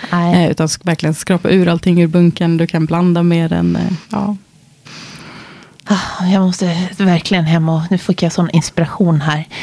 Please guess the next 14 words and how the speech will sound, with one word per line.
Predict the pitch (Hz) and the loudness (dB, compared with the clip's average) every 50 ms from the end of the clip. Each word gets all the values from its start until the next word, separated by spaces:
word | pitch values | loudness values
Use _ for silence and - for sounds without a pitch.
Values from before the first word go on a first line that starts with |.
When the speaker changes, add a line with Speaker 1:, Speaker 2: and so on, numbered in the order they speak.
| - - | -6 -4
Speaker 1:
Men | 202 196 190 - | -4 -2 -2 0
jag | 185 208 208 | 0 2 2
måste | 208 202 - - 185 | 2 0 -2 -4 -4
fråga | - 202 180 175 180 | -2 -2 0 0 2
dig | 180 175 | 2 2
en | 175 | 2
annan | 180 180 220 277 247 | 4 4 4 4 2
sak. | - - 135 139 - - | 2 0 -2 -2 -2 -2
Vågar | 165 165 180 180 160 151 156 254 302 | 2 2 4 4 2 2 0 -2 -2
folk | - - 147 147 147 - - | -2 -2 -2 -2 -2 -4 -2
bjuda | - 156 160 156 156 156 | 0 0 2 2 2 0
dig | 156 220 285 311 220 - - | 2 2 2 2 2 0 0
på | - - 117 101 | -6 -6 -6 -4
bakverk? | 175 139 131 127 - - - - - - - - - | -2 -4 -4 -4 -4 -6 -4 -4 -4 -6 -8 -12 -14